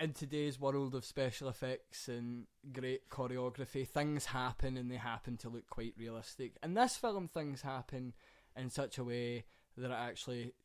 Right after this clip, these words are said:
moved me to tears. And as a filmmaker myself, even I'm sitting thinking, "Why?" So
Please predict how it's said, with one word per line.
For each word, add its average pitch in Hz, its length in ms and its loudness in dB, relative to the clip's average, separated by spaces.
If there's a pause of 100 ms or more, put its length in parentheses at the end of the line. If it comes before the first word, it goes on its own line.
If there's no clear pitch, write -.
(120)
moved 123 360 -2
me 120 300 -2
to 123 100 -8
tears. 117 440 -4 (320)
And 120 420 -2 (760)
as 135 160 -2
a 131 40 0
filmmaker 135 720 -2
myself, 120 600 -2 (180)
even 120 500 -2
I'm 113 200 -4
sitting 120 460 -6 (120)
thinking, 117 560 -6
"Why?" 113 540 -4 (600)
So 151 460 4